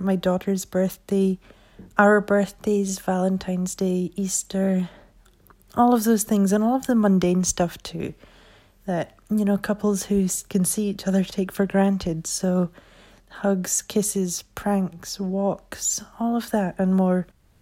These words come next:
I'm now coming to the end of my university course, provided I actually pass, since my grades have taken a nosedive along with my mental health.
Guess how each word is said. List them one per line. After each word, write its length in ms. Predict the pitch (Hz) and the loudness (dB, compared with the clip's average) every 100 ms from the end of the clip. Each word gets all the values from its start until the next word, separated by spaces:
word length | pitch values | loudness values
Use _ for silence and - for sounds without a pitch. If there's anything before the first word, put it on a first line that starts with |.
| _ _ _ _ | _ _ _ _
I'm 140 | - 220 | 0 2
now 140 | 226 | 2
coming 260 | 226 233 214 | 4 2 2
to 60 | 208 | 4
the 120 | 196 | 4
end 160 | 196 | 4
of 80 | 196 | 4
my 100 | 190 | 2
university 680 | 185 185 180 202 214 220 - | 4 4 4 2 0 -2 -6
course, 440 | - 226 226 220 - | -4 0 2 0 -4
provided 560 | - 185 185 180 175 | -4 2 4 4 2
I 80 | 175 | 2
actually 440 | 175 185 - 175 | 0 -4 -4 -2
pass, 440 | 170 - 185 196 - | -2 -2 -2 -2 -4
since 340 | - 196 190 | 0 0 0
my 100 | 190 | 0
grades 340 | 180 - 180 165 | 0 0 0 0
have 140 | 175 | -4
taken 260 | - 185 180 | -4 0 2
a 60 | |
nosedive 600 | 175 196 208 196 180 196 | 4 4 2 0 -4 0
along 260 | 208 190 190 | 2 4 4
with 180 | 190 - | 2 0
my 60 | |
mental 320 | 190 180 175 175 | -2 0 -2 -4
health. 400 | 185 208 - | 0 -2 -4